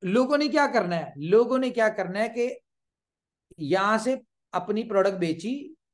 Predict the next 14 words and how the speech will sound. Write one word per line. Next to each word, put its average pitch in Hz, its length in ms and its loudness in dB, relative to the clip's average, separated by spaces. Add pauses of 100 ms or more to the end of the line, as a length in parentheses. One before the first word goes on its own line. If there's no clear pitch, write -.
यहां 196 440 2
से 254 140 2
अपना 202 320 -2 (300)
पैसा 180 320 2
डाल 143 280 -2
के 196 220 -2 (460)
खरीद 285 300 4
ली, 226 260 -6 (1000)
जो 185 180 4
कि 247 120 0
एनएफ़टीज़ 247 540 -2
में 240 100 -2
होता 190 240 -4
है, 180 160 -12